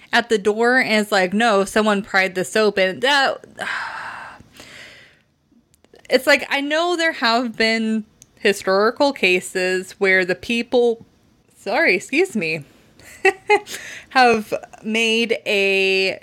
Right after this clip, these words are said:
conclusion that was more correct than what the detectives or whatever thought. But <sighs> I, yeah, so that one's kind of in the air. I'm kind of leaning that the police should have been a little bit more smart than that. Um,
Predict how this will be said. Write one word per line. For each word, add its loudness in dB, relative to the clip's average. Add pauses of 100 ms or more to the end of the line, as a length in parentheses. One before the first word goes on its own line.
conclusion 0
that 0
was 0
more 2
correct 0
than 2
what 2 (160)
the 2
detectives -2
or 0
whatever 0
thought. 2 (760)
But 2 (320)
<sighs> -8
I, 2 (340)
yeah, 0
so 0
that 0
one's 0
kind 0
of 0
in 2
the 0
air. 2 (380)
I'm 0
kind 2
of 2
leaning 4
that 2
the 2
police 0
should 0
have 4
been 0
a 2
little 2
bit -2 (140)
more 2
smart -2
than -4
that. -2 (760)
Um, 2